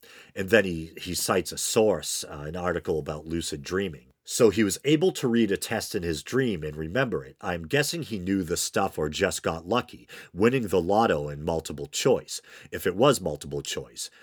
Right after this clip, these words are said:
is more likely than God helping you on a test."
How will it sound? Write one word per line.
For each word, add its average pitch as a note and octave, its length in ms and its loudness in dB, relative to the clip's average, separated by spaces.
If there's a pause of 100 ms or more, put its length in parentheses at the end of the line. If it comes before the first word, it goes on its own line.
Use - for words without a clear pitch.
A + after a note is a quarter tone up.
(160)
is F#2 160 -2
more B2+ 220 6
likely G2+ 440 2
than D2 220 -8
God E2+ 300 0
helping E2 340 -2
you D#2+ 180 -4
on D2 140 -12
a D2 40 -14
test." - 560 -6